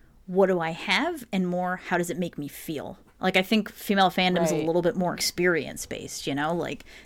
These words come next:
Speaker 1: the catharsis. How can I get that catharsis again? Well, if I go off and make a fanfic about this one part that I liked again, I can recreate that feeling,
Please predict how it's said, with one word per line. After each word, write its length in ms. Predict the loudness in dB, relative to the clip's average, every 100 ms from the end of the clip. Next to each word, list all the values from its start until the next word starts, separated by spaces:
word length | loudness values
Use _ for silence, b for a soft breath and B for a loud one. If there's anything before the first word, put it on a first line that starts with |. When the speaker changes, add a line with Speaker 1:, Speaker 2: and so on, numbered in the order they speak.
| 0
Speaker 1:
the 100 | 4
catharsis. 640 | 4 6 6 6 0 -2
How 180 | 0 0
can 100 | 2
I 60 | 4
get 180 | 4 2
that 140 | 0
catharsis 480 | 0 -2 -2 -2 -4
again? 320 | 2 2 2
Well, 140 | -2
if 100 | -2
I 60 | -4
go 120 | -2
off 160 | -2 -2
and 80 | -6
make 120 | -8
a 60 | -6
fanfic 360 | -2 -2 -2
about 200 | -4 -6
this 120 | -8
one 160 | -8 -8
part 240 | -8 -10 -8
that 80 |
I 60 | -6
liked 220 | -4 -2
again, 240 | -2 -2 -4
I 80 |
can 160 | -8 -8
recreate 460 | -10 -8 -8 -8 -10
that 160 | -12
feeling, 340 | -4 -4 -4